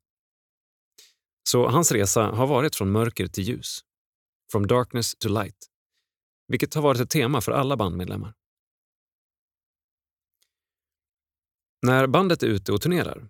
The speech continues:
vittnar fans om vad Narnias musik har betytt för dem, inte minst i Sydamerika där fanbasen är stor.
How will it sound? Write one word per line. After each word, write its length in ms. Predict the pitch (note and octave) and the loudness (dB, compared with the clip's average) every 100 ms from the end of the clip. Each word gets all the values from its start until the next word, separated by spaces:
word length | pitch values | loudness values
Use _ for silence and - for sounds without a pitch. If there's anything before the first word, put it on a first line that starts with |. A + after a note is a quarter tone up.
| _ | _
vittnar 440 | C3 C3+ - C3+ F#2 | -4 -4 -2 -2 2
fans 400 | C3 A2+ F#2+ G2+ | 2 2 0 -4
om 160 | F#2+ | -2
vad 140 | G2 G#2 | 0 2
Narnias 360 | A#2+ A#2 G#2+ | 2 0 0
musik 340 | B2+ - G#2 - | -2 -2 -2 -4
har 80 | |
betytt 300 | G#2 - D3+ | -4 -2 -4
för 100 | - | -4
dem, 140 | - - _ _ _ | -10 -12 _ _ _
inte 200 | C3 C3 | -2 2
minst 200 | C#3+ A2 | 0 0
i 40 | A#2+ | 0
Sydamerika 600 | D3 G#2+ C3+ A#2+ F#2+ E2+ | 0 0 0 -2 -4 -2
där 240 | A#2 G#2 | 2 2
fanbasen 540 | A#2 C3+ A2+ G#2 G2 | 4 2 2 2 0
är 40 | F#2+ | -2
stor. 320 | - C3 | -2 -4